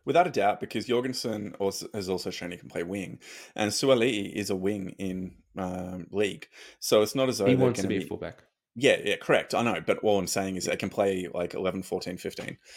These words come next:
Speaker 1: Um, and if you look at our back three stocks, it's only Peach that's particularly young and is gonna be con-, oh, sorry, Nawaqanitawase as well. I apologise. Um, but if you ha-, if you go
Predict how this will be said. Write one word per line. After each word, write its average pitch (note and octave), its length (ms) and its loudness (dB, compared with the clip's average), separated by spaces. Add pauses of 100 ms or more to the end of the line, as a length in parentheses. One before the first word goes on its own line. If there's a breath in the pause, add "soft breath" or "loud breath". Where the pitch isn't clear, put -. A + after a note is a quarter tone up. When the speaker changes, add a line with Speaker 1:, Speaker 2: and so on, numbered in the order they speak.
(280 loud breath)
Speaker 1:
Um, F#2 540 0 (180)
and A2 540 2 (160)
if A#2+ 140 -4
you C3 100 4
look D3+ 160 0
at B2+ 60 2
our G#2 520 6
back G#2 260 2
three G2 420 -4
stocks, - 580 0
it's - 140 -6
only C3+ 160 -4
Peach A2 360 -4
that's - 200 -14
particularly - 480 -12
young F#2 280 -6
and F#2 60 -10
is F#2 80 -10
gonna F#2 200 -12
be F2+ 140 -10
con-, - 220 -14 (140)
oh, A#2+ 100 6
sorry, F2 300 -2
Nawaqanitawase F2+ 800 -8
as - 80 -14
well. - 160 -14 (120)
I - 60 -12
apologise. - 400 -10 (480 loud breath)
Um, A#2 560 6 (300)
but A2+ 640 4
if C3 180 0
you C3 140 2
ha-, C#3 120 -6
if B2+ 140 -4
you B2 80 -4
go A#2+ 380 4